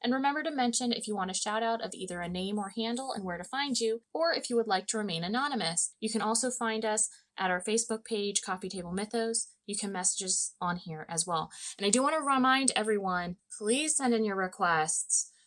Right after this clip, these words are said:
because January will be a grab bag month. So that'll be the last week in January. So send in anything you're interested in so that we can research it and do that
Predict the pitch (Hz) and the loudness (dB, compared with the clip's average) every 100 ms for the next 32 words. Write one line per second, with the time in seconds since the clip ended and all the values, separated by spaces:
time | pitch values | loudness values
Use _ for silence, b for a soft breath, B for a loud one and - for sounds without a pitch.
0 | B - 226 - 208 190 180 180 - - | B 2 2 2 4 4 4 4 2 2
1 | - 214 240 262 254 214 190 180 180 180 | 2 4 4 4 6 4 4 0 -2 -4
2 | 175 185 196 202 190 202 190 190 190 - | -6 0 4 4 2 0 0 0 -2 -2
3 | 180 180 175 175 170 - _ _ _ _ | -2 -2 -4 -6 -8 -10 _ _ _ _
4 | - 202 208 214 214 208 170 160 170 151 | -6 2 6 6 4 2 0 0 -2 -4
5 | - - - - _ _ - - 220 190 | -4 -8 -12 -12 _ _ 2 6 8 8
6 | 185 180 180 - 302 311 214 196 185 190 | 6 2 -4 0 4 6 4 4 6 6
7 | 214 - 226 214 240 233 233 233 226 196 | 6 2 0 0 4 4 4 4 4 4
8 | 180 170 160 160 175 - _ - 208 196 | 2 -2 -4 -4 -8 -12 _ -4 0 2
9 | 202 220 240 226 202 220 233 226 240 202 | 2 2 2 0 0 0 2 2 2 0
10 | 202 196 - 190 180 180 175 180 185 _ | 0 2 2 0 -2 -2 -2 -4 -6 _
11 | _ _ - - 202 190 180 170 196 190 | _ _ -2 2 4 4 2 0 -2 -2
12 | 214 196 190 190 190 180 - 180 165 180 | -2 -2 2 2 0 0 0 0 -4 -4
13 | 175 185 180 175 165 | -2 -2 -2 -2 -2